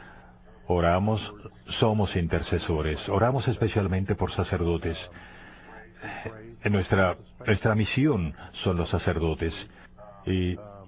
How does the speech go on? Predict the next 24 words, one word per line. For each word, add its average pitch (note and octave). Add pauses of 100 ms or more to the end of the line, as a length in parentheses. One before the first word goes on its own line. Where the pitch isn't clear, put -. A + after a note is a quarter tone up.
(380)
cualquier G#2+
cosa G2
que E2+
Dios, E2+ (1000)
el F#2+
Espíritu F2+
Santo, E2+
ponga F2+
en D#2+
nuestros D#2+
corazones. D#2+ (880)
Somos G2+ (460)
carismáticos, F#2 (400)
el F2
aqua G2+
y E2
el D#2+
blanco F2
que F2
ven E2+
en E2+
el D#2+
hábito F2 (300)
son G#2+